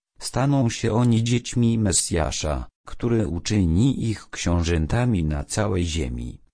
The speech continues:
Psalm czterdziesty piąty, werset siedemnasty.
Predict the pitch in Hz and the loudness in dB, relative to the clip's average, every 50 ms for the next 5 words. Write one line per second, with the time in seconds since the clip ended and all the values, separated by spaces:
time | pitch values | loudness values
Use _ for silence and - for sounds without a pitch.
0 | _ - - - - 131 135 139 127 123 113 101 - - - 98 80 76 76 69 | _ -8 -6 -4 -2 -2 0 0 0 0 -2 -2 -2 -2 -2 -2 -2 -2 -4 -6
1 | - - - - 87 82 - - 110 113 117 120 117 110 - 120 120 92 95 104 | -6 -6 -4 -4 -4 -2 -2 0 2 2 4 2 2 2 2 0 0 0 0 -2
2 | 101 - - - - 85 80 - - 160 - - 95 85 90 110 113 90 76 76 | -4 -4 -2 -2 -2 -2 -2 -4 -6 -6 -2 -2 0 0 0 0 0 0 -2 -2
3 | 67 - - - - - - - | -2 -4 -6 -8 -8 -10 -10 -12